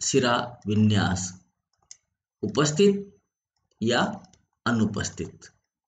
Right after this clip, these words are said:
ठीक है। अगर उपस्थित है तो इसके ऊपर टिक लगा देते, अगर अनुपस्थित होता तो इसके ऊपर टिक, राइट का निशान लगा देते, ठीक है। उपस्थित हो गया, अनुपस्थित हो गया। उपस्थित है तो किस तरह का है, किस तरह का है, जालिकावत है या एकांतर है,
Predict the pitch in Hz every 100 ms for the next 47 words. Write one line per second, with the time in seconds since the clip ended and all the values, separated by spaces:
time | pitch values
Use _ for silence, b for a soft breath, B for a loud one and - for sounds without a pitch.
0 | - 135 170 196 B B - 147 160 -
1 | 165 170 160 151 151 147 147 131 - 95
2 | 101 95 82 87 90 - - 135 147 151
3 | 147 147 151 147 127 110 113 135 - 113
4 | 92 - 113 - - 101 95 90 90 87
5 | 85 76 71 64 - - 69 b b b
6 | b - 170 190 196 - - - 143 175
7 | 185 185 175 190 - 120 110 110 131 104
8 | 110 101 98 98 - _ - 143 165 180
9 | 190 185 196 196 - - - 147 185 180
10 | 196 175 - 170 175 202 - - _ _
11 | - 151 185 160 151 147 160 196 - -
12 | _ _ _ - 151 139 156 156 160 147
13 | 170 180 147 85 104 104 101 101 95 104